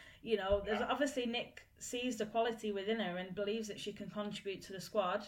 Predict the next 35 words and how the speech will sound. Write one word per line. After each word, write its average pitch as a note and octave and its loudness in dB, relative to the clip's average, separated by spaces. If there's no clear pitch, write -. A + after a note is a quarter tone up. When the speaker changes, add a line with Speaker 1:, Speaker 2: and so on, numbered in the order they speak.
Speaker 1:
You A3 -2
know, F#3+ -2
players C4 2
Speaker 2:
Yeah. - -4
Speaker 1:
have B3+ 2
off A3+ 2
games. B3 2
Players, A#3 0
you B3 -6
know, A3+ 6
don't, B3 6
aren't B3+ 8
as G#3+ 4
involved G#3 6
as G3+ -2
probably G#3+ 2
what G3+ 2
they'd G3+ 0
like G3 2
to G3+ -8
be. F#3+ -4
I F#3+ -4
mean, G#3+ 4
we A3+ 6
all A#3+ 4
know G3 2
that, F#3+ 0
you G#3 -4
know, F#3+ -2
for, G3+ -4
for - -14
the G3 -4
Belgian G#3+ 4
team, G3 -8
she's F#3+ -6